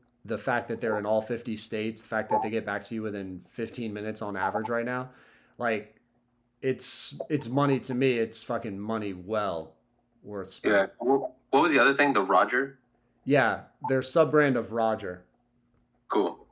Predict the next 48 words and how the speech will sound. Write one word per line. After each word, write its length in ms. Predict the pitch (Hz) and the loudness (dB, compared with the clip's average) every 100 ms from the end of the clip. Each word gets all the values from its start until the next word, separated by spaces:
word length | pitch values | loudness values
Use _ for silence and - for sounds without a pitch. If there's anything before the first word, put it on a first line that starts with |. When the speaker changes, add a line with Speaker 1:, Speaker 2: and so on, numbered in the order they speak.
| _ _ _ _ 415 - _ - - _ _ _ _ - - _ _ _ _ _ _ _ _ _ _ _ _ _ - 403 _ - - _ - - - _ _ _ - - - - | _ _ _ _ -16 -16 _ -20 -20 _ _ _ _ -8 -8 _ _ _ _ _ _ _ _ _ _ _ _ _ -18 -18 _ -20 -20 _ -18 -18 -18 _ _ _ -18 -18 -12 -12
Speaker 1:
I 160 | - | -2
Speaker 2:
Sorry, 120 | - 90 | 4 4
I'm 60 | |
Speaker 1:
like 80 | 92 | 6
Speaker 2:
writing 180 | 98 98 | 4 4
Speaker 1:
it. 20 | |
Speaker 2:
all 120 | - - _ - | -2 -4 _ -16
that 60 | |
down. 100 | 90 - | -16 -6
Speaker 1:
No, 160 | 143 214 | 2 6
yeah, 180 | 196 202 | 8 8
yeah. 180 | 190 139 | 6 8
Speaker 2:
Yep. 20 | |
Speaker 1:
And 240 | 170 175 | 6 6
they 140 | 160 156 | 2 2
seem 320 | - 226 226 | 4 2 6
bigger 240 | 190 196 | 6 6
on 140 | 170 135 | 6 4
Facebook 480 | 151 151 151 147 | 4 4 4 0
than 140 | 143 135 | 2 0
they 240 | 127 131 - | 0 -2 4
are 280 | 131 127 | 6 6
on, 260 | 135 123 117 | 6 0 0
um, 260 | 107 101 104 | -2 -4 -4
like, 300 | 107 104 - | -4 -4 -6
Instagram. 560 | 123 - 110 98 90 101 | -6 -4 -6 -6 -6 -4
Although 220 | 120 127 | 2 4
they 120 | 123 | 4
have, 160 | 123 113 | 4 2
like, 260 | 107 113 | 0 -2
they 100 | 120 | -2
have 200 | 127 117 | 0 -2
Twitter, 320 | - 107 104 98 | -4 -6 -4 -2
they 80 | |
have, 240 | 98 92 90 - _ | -2 -4 -10 -20 _
I 60 | 98 | -14
mean, 160 | 87 - | -12 -10
all 140 | 95 | -10
the 80 | 92 | -8
social 340 | 90 87 85 90 | -10 -12 -12 -12
media. 320 | 90 85 82 - - | -10 -10 -12 -10 -8
Speaker 2:
It's 140 | - - | -6 2
funny 220 | 156 156 | 4 6
how, 100 | 143 | 6
like, 140 | 135 110 | 4 4
all 140 | 120 | 4
these 160 | 120 - | 2 0
socials 680 | 117 110 113 107 101 - | 0 0 0 0 -4 -14